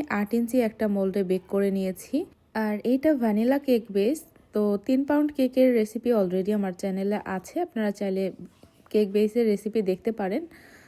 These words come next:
তো এখানে দু কালারের ক্রিম আমাকে দিতে হবে। কেকটা পুরোটাই কিন্তু কাস্টমাইজ ছিল। তো কাস্টমার আমাকে বলেছিলেন যে রেড এবং, আহ, ইয়েলোর ভিতরে কম্বিনেশন করে দিবেন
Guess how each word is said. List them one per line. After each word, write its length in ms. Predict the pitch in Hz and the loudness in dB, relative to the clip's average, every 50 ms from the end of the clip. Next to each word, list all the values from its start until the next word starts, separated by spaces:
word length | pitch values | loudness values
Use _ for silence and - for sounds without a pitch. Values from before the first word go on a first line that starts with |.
| - _ _ | -20 _ _
তো 40 | - 254 | 4 6
এখানে 320 | 269 277 269 311 320 330 330 | 6 6 4 2 2 2 2
দু 140 | 277 226 226 | 2 2 2
কালারের 420 | 226 226 240 240 240 247 254 262 269 269 269 | 2 2 4 4 4 6 6 6 4 4 2
ক্রিম 180 | 254 247 247 254 | 0 2 2 2
আমাকে 260 | 247 233 233 233 240 233 | 2 0 0 0 0 0
দিতে 260 | 196 208 208 208 - | 0 0 -2 -2 -2
হবে। 280 | 226 220 220 202 196 262 294 | -2 -2 -2 0 0 -2 -2
কেকটা 300 | 294 - 226 - - 240 | -2 -2 -4 -2 -4 -6
পুরোটাই 480 | 226 - - 208 208 226 226 254 254 262 | -4 -4 -2 0 0 0 0 0 -2 0
কিন্তু 220 | - 262 254 269 262 | 0 -2 -2 -2 -4
কাস্টমাইজ 500 | 262 226 214 - 247 226 240 240 254 254 - - | -4 -6 -6 -6 -6 -4 -2 -2 -4 -4 -8 -14
ছিল। 220 | - - - 269 269 320 370 - - - - - - - _ _ _ | -10 -6 -4 -4 -4 -4 -6 -8 -16 -20 -20 -20 -20 -20 _ _ _
তো 100 | - 247 240 240 240 226 208 - - _ - - - | 0 0 2 2 2 0 -2 -4 -8 _ -16 -14 -4
কাস্টমার 360 | - 277 269 - - 311 320 311 302 | -2 -2 -2 -2 -2 -2 0 0 0
আমাকে 180 | 311 294 330 330 | 0 0 0 2
বলেছিলেন 640 | 269 247 240 240 269 277 269 - 254 208 180 190 226 254 247 | 2 4 4 6 4 4 2 0 0 2 2 2 0 0 -2
যে 200 | 220 190 196 190 190 190 190 185 175 175 | 0 0 0 0 0 0 0 0 0 0
রেড 200 | 202 220 233 226 | 2 2 2 2
এবং, 260 | 240 233 202 220 220 240 | 2 0 2 0 0 -2
আহ, 640 | 277 302 - - - - - - - - - 208 202 - | -2 -6 -8 -16 -20 -20 -20 -20 -18 -12 -8 -8 -6 -4
ইয়েলোর 360 | 220 220 247 254 254 269 269 254 | 2 4 6 8 8 8 6 6
ভিতরে 380 | 254 262 254 262 254 240 247 330 359 349 - | 4 4 6 6 6 6 4 2 0 0 0
কম্বিনেশন 480 | 240 220 214 220 220 233 226 - 254 247 | 0 2 2 2 0 0 0 0 -2 0
করে 220 | 247 - 254 262 254 | 2 2 4 4 4
দিবেন 340 | 214 240 240 190 208 220 | 2 0 0 0 0 0